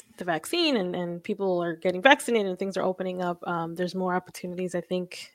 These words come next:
uh, for in-person shadowing. So I'm gonna say that if it's your only experience as far as shadowing goes, but you've had other clinical experiences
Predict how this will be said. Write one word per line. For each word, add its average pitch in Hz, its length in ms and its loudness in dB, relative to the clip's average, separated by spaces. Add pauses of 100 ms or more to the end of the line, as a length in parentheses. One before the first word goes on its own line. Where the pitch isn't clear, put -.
(140)
uh, - 200 0
for - 140 -6
in-person 175 720 -4 (120)
shadowing. 180 680 2 (600)
So 220 280 10
I'm 240 180 10
gonna 277 200 12
say 262 200 12
that 208 140 10
if 196 140 4
it's 214 180 0
your 226 220 4
only 208 320 6
experience - 960 0 (320)
as 185 140 -2
far 175 100 0
as 170 80 2
shadowing 185 540 0
goes, 180 640 -2 (840)
but 208 320 8
you've 196 220 -2
had 202 500 6
other 196 600 6 (600)
clinical 220 500 6
experiences 185 880 -2